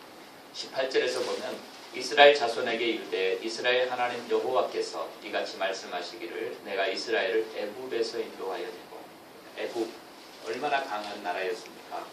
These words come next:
그곳에서 종살이하고 있었던, 참 노예 생활하고 있었던 이스라엘 백성들을 하나님께서 건져내었습니다.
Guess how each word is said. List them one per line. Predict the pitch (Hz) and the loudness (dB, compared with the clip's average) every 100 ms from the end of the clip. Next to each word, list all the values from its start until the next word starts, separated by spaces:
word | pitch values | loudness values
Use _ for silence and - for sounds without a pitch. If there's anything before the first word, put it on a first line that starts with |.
| - - - - - | -16 -18 -18 -14 -6
그곳에서 | 117 120 110 110 104 - - - - - - - - | -2 2 0 2 2 2 -2 -12 -18 -18 -18 -16 -12
종살이하고 | - 123 - 123 113 110 | -8 -2 4 6 6 4
있었던, | - - - 123 - - - - - - - - - - | 4 0 -4 -4 -6 -8 -16 -18 -18 -18 -18 -18 -14 -4
참 | 107 104 - - - - - - | -2 -2 -8 -14 -16 -14 -12 -4
노예 | 110 113 127 | 4 6 6
생활하고 | 127 127 123 117 110 | 4 4 4 6 4
있었던 | 107 98 104 104 | 2 -2 -4 -6
이스라엘 | - 127 123 | -2 2 2
백성들을 | 110 - - - 123 123 | 0 -2 -6 -6 -6 -6
하나님께서 | - 131 - - - 110 | -4 -4 -4 -6 -6 -8
건져내었습니다. | 98 101 117 117 - - - - | -8 -6 -4 -4 -4 -10 -12 -16